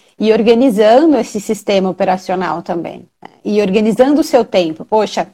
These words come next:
eu preciso ir no mercado. Isso vai gastar quanto tempo, eu acho? Não, mas espera,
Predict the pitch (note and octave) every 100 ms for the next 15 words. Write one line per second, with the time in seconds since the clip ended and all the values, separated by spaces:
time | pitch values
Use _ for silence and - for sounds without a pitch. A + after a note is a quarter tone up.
0 | _ - _ - F#3+ G3 G#3 A#3+ A3 B3+
1 | B3 B3 A#3+ A#3+ C4 C4 C4+ C4+ G#3 E3+
2 | D#3+ D#3 - - A#3 A#3+ A#3+ A#3+ A#3+ C4+
3 | D4+ C#4+ A3 A3 A3 G3+ E3 - - _
4 | _ _ G3 F3+ F#3+ - G3 F3+ D3